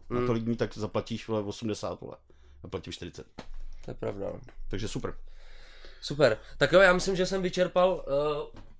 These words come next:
Speaker 1: vyčerpal jsem úplně všechny témata, který jsem tady měl napsaný.
Speaker 2: Super.
Speaker 1: A takže já dám do popisku, eh, na YouTube dám, kde tě můžou lidi sledovat.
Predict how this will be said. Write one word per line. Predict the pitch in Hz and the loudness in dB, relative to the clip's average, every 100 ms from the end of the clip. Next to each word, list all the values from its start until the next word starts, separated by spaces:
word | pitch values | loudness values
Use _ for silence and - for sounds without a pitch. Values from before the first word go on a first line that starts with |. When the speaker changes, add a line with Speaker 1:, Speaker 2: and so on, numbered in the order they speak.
| - - - | -12 -12 -10
Speaker 1:
vyčerpal | 147 160 147 160 | -4 -4 2 4
jsem | 175 170 | 4 2
úplně | 151 170 | 4 4
všechny | 165 156 165 | 4 0 6
témata, | 160 160 160 160 | 8 8 6 4
který | 165 151 | 0 2
jsem | 165 | 2
tady | 156 160 | 4 6
měl | 175 202 | 6 6
napsaný. | 175 - 135 117 | 6 4 4 4
Speaker 2:
Super. | 120 104 87 - - - - - - | 0 -6 -8 -10 -12 -12 -12 -4 6
Speaker 1:
A | 131 131 131 131 131 131 135 | 10 12 12 10 8 6 4
takže | 147 131 185 185 190 - - - - - - - - - | 2 4 4 6 4 0 -12 -10 -8 -8 -8 -8 -8 2
já | 135 | 6
dám | 143 156 | 8 8
do | 151 | 4
popisku, | 147 - 147 - 160 160 160 156 - | 2 2 2 6 8 8 4 -2 -6
eh, | 117 120 120 120 120 - - - - - - - | -2 2 2 0 -2 -10 -20 -20 -20 -20 -12 2
na | 127 | 6
YouTube | 139 135 139 143 | 6 4 2 8
dám, | 143 139 139 139 | 10 10 8 4
kde | 127 131 | 0 2
tě | 143 | 4
můžou | 143 139 | 4 4
lidi | 143 139 | 2 0
sledovat. | 147 120 113 135 147 160 | 0 2 4 6 6 4